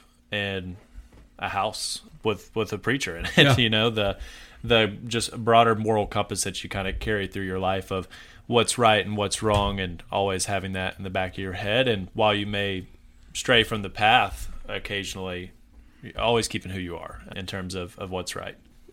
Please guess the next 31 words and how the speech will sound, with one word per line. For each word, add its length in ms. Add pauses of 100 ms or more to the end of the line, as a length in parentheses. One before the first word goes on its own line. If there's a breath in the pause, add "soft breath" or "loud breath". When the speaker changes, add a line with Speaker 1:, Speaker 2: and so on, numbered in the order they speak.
(340)
Speaker 2:
As 240
you've 280
watched 420
him 420
minister 580
over 260
the 120
years, 340
is 140
there 120
anything 460
that 140
stands 560
out 320
in 160
your 100
mind? 540 (160 loud breath)
Speaker 1:
Yeah, 160
I 60
mean, 100
that's 200
the 60
one 140
thing 200
about 840 (140)
him 160
that 120
I 120
would 140
say 420
is 720